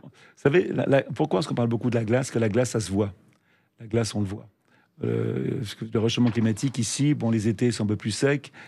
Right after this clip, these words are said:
ça se voit pas, mais quand on voit les milliards de tonnes de glace qu'on perd tous les jours, ça, ça se voit, on les voit par les photos satellites, les gens vous, les gens vous le disent. Alors, est-ce que vous savez la différence entre la glace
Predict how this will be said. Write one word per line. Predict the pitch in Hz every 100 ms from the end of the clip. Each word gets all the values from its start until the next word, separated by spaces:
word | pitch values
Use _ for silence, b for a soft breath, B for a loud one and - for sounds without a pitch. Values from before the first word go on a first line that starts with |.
| B
ça | - 113
se |
voit | 101 104
pas, | 120 117
mais | 107
quand | 120
on | 117
voit | 104 123
les | 110
milliards | 107 117 127 117
de | 104
tonnes | 95 117 117
de | 110
glace | 101 113 117
qu'on | - 110
perd | 117 104
tous | 107
les | 107
jours, | 101 139 147 B B B B
ça, | 127
ça | 117 113
se | 101
voit, | 107 131
on | 139
les | 117
voit | 117
par | 110
les | 107
photos | 104 - 110
satellites, | 104 95 104 117
les | 120
gens | 113 107
vous, | 98 104 B B B
les | 110
gens | 117
vous | 104
le | 101
disent. | 101 - B B B B B B B _ _ _ -
Alors, | 107 -
est-ce | 135 -
que |
vous | 147
savez | 131 135
la |
différence | 120 107 113 117 -
entre | 110
la | 113
glace | 110 123 -